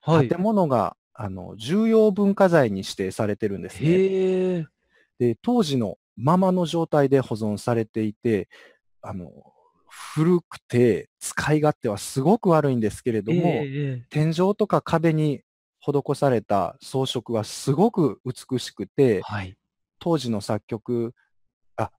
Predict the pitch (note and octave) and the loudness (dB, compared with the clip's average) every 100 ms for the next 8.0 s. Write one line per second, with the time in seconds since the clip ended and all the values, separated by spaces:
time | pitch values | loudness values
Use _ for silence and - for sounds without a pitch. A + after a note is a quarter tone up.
0 | _ _ G#2+ F#2+ F2+ E2+ - F#2 D#3 C#3+ | _ _ -8 -8 -10 -14 -16 -4 0 0
1 | G#2 - - - - A#2 C3+ D3 A2 G2 | -2 -14 -10 -8 -6 -4 0 2 0 -2
2 | B2+ - B2 - - E3 F#3+ - _ - | -4 -4 -6 -6 0 4 4 2 _ -20
3 | - - G#2 G2+ F#2+ F2+ E2 D#2 B1 A#1 | -20 -10 -8 -8 -10 -12 -14 -16 -18 -20
4 | - - D3+ G#2+ G2+ - G#2+ C#3+ D3 C3+ | -20 -10 -8 -8 -8 -8 -8 -2 2 2
5 | A2+ B2 F3+ G3+ G#3 F3 E3 C#3 A2+ F#2 | 2 0 2 2 2 0 2 2 2 0
6 | - - _ _ _ _ A2+ A2 A2+ G2+ | -4 -18 _ _ _ _ -6 -2 -2 -4
7 | _ _ _ F2+ - F#2+ F2+ D#2 - _ | _ _ _ _ -20 -18 -18 -20 -20 _